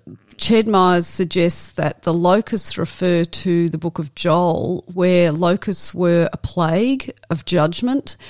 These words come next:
and here comes this figure foreshadowing the new who consumes the locust, uh, in readiness,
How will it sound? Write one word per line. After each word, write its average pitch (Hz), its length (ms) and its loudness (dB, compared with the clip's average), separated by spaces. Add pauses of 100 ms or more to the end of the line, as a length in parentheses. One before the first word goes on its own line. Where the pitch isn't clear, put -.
(400)
and 190 160 2
here 226 260 0
comes 196 400 -2
this - 240 -4
figure 175 340 -2
foreshadowing 196 1160 0
the 175 160 -2
new 180 640 -2 (180)
who 196 220 2
consumes 190 800 -2
the 170 120 -4
locust, - 720 -6 (640)
uh, 170 260 0
in 190 200 0
readiness, 175 720 0